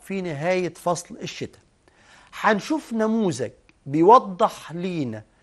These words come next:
شكل الشجرة المتساقطة الأوراق وهي قبل خروج الأوراق عليها،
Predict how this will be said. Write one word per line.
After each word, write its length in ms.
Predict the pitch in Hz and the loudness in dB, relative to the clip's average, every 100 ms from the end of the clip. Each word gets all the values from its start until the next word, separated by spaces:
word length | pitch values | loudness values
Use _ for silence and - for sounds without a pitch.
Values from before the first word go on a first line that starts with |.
| _ _ - | _ _ -2
شكل 360 | 208 254 254 214 | 2 2 2 -4
الشجرة 540 | 202 - 226 202 175 | -4 -2 0 4 4
المتساقطة 680 | 156 147 139 143 196 208 - - | 2 -2 -6 -2 0 0 -2 -6
الأوراق 580 | 165 151 170 180 156 - | 0 2 6 8 6 2
وهي 520 | 135 143 160 131 135 - _ | -2 0 0 0 -2 -10 _
قبل 460 | 196 220 185 147 139 | 6 6 6 -2 -2
خروج 400 | 135 156 175 180 | -2 2 2 2
الأوراق 460 | 151 143 151 180 160 | 0 2 4 2 0
عليها، 460 | 151 185 214 247 | -2 -2 -4 -6